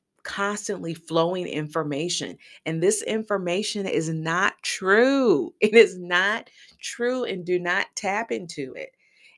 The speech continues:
And I came away with, "This was a good class.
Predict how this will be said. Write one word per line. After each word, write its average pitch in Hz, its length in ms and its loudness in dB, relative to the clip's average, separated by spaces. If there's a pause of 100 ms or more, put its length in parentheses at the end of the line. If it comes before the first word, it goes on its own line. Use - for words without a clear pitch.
(120)
And 185 320 0 (160)
I 214 240 0
came 226 380 -8
away 170 360 -2
with, 151 340 -6 (760)
"This 202 260 8
was 247 160 0
a 220 60 -2
good 185 240 0
class. 156 760 -8